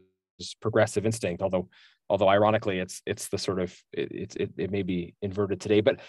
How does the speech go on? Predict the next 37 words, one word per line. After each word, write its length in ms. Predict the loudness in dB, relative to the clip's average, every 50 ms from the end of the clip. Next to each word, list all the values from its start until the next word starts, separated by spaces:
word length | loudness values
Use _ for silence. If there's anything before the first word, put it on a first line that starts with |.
| -20 2 2
but, 160 | 4 4 6
but, 160 | 4 2 2 0 -6 -10 -10 -6 0
um, 320 | 4 4 4 4 2 -2 -4 _ _ _ _ _ _
okay, 240 | 2 4 4 4 2
so 100 | 2 6 6
that's, 180 | 6 6 4 4
that's 200 | 2 2 2 2
the 80 | 0
monetary 440 | 2 2 2 2 0 0 -2 -2 -2
policy 380 | -2 -2 -4 -4 -4 -6 -6 -6
issue. 200 | -4 0 0 2
I 60 | 6
guess 180 | 6 6 6
the 100 | 6 2
next 240 | 4 4 2 0 0
place 280 | 2 2 4 4 2 0
to 80 | -4 0
go, 320 | 2 2 2 2 0 -4 -8 _ _ _ _ _ _ -2
maybe 160 | 0 0 0
coming 360 | -2 0 2 2 4 4 6
out 140 | 6 8 8
of 60 | 8
the 80 | 6 6
monetary 460 | 2 0 -2 -2 -4 -4 -6 -6 -6
policy, 520 | -2 0 2 2 2 0 -2 -4 -2 0
is 220 | 2 2 0 -2 -6 _ _ _ _ _ _ _ _
Bryan 400 | 6 8 8 10 8 8 6 6
gives 300 | 6 4 4 2 2 2
this, 380 | 4 4 4 4 2 -4 -10 -14 _ _ _ -2
this 180 | -2 -2 -2 -6 _ _
powerful 760 | -6 0 4 6 6 8 8 6 4 2 2 2 2 2 2
speech, 540 | -2 -10 -12 -8 -6 -6 -6 -6 -8 -8 -8
the 100 | -8 -10
Cross 460 | -10 2 4 6 6 6 6 2 0
of 180 | -2 -2 0 4
Gold 320 | 4 6 6 6 4 2
speech. 420 | 0 -6 -8 -8 -10 -10 -14 -18